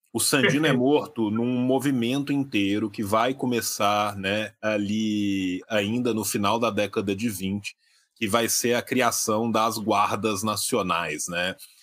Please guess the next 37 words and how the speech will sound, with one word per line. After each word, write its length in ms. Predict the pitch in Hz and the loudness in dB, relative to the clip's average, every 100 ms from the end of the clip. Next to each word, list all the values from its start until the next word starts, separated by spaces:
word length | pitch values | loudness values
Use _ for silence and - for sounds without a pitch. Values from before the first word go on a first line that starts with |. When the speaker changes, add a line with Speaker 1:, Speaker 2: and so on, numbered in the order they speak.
| _ - | _ -4
Speaker 1:
As 140 | 98 | -2
guardas 340 | 104 101 110 | 2 2 2
nacionais 600 | 113 113 123 104 101 104 104 | 0 2 2 2 2 0 -2
vão 140 | 104 | -2
ser 240 | - 107 | -2 -2
criadas 600 | 98 104 92 95 95 95 90 | -2 0 2 2 0 -2 0
pra 180 | 104 98 | 0 2
ir 140 | 98 | 0
substituindo 1200 | - - 123 127 - 123 - 113 107 131 127 110 | -4 -8 -8 -6 -4 -6 -4 -2 0 0 0 -2
de 120 | 101 | -4
pouco 460 | 104 107 107 101 104 | -4 -2 -2 -2 -4
em 100 | 101 | -4
pouco 600 | - 98 101 95 - - | -2 -2 0 -2 -6 -10
a 60 | - | -4
presença 680 | 113 101 90 101 98 - | -2 -2 -2 -2 -2 -4
dos 300 | 92 101 107 | -2 -2 -2
fuzileiros 540 | - 104 101 98 90 104 | -2 -2 0 0 -2 0
navais 480 | 95 87 92 90 - | 0 2 0 -2 -4
estadunidenses. 840 | - 95 104 110 90 101 - - _ _ _ - | -4 -2 -2 -2 -2 -2 -4 -10 _ _ _ -6
A 100 | 95 | -4
gente 140 | 104 | -2
tem 140 | 120 113 | -2 0
que 60 | |
lembrar 280 | 120 101 101 | 0 2 0
que 60 | - | 0
os 60 | |
conservadores 920 | 123 104 131 120 120 95 113 156 139 - | -2 0 2 4 2 2 2 2 0 0
chamam 380 | - 113 110 | 0 0 0
os 140 | 104 - | -2 -4
fuzileiros 480 | 104 101 101 95 101 | -2 0 0 0 -2
navais 320 | 95 101 95 | 0 0 0
estadunidenses 580 | 101 98 98 95 98 101 | -2 -2 -2 -2 -2 -2
ali 80 | |
naquela 260 | 95 101 98 | 0 0 -2
transição 400 | - 104 - 104 | 0 -4 -2 -2
de 120 | 95 | -4
poder 420 | - 98 90 92 | -6 -2 0 -2